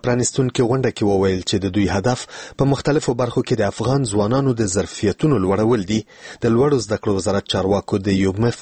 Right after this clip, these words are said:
پوهنتون له مسؤلانو وغوښتل چې د تحصیل د کیفیت د لوړولو ترڅنګ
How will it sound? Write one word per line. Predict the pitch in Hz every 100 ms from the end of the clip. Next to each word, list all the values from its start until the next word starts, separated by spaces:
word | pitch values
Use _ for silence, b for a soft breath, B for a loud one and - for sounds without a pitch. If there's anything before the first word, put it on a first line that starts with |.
| -
پوهنتون | 98 98 - 104
له | 98 92
مسؤلانو | - 98 98 107
وغوښتل | 123 117 - 120
چې | 131 120 B B B
د | 147 143
تحصیل | 123 - 143
د | 131 117 117
کیفیت | 101 - 120 -
د | 113 101
لوړولو | 98 104 127 139 123
ترڅنګ | 117 - 123